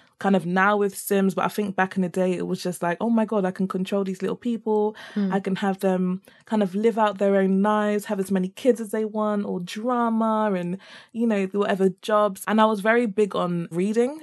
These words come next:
Speaker 1: as a child as well. So I used to read a lot.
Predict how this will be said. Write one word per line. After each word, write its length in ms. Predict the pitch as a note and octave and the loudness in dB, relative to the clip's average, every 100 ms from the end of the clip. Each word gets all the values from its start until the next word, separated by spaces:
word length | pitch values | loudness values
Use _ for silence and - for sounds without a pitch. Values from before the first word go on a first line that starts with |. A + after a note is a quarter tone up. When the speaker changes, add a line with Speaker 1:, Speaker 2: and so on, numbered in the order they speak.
| - | -4
Speaker 1:
as 160 | F#3+ F#3 | -4 -4
a 40 | |
child 360 | F3+ G3 G3+ F#3+ | -6 -2 0 -2
as 120 | F3 | -2
well. 300 | F#3 F#3+ G#3+ | 0 0 -2
So 140 | G#3+ | -2
I 60 | F#3+ | -4
used 160 | A#3+ | -4
to 100 | - | -4
read 240 | E3+ F3 E3+ | -4 -4 -4
a 80 | D#3+ | -6
lot. 420 | D#3 D#3+ E3 D3+ | -6 -4 -4 -6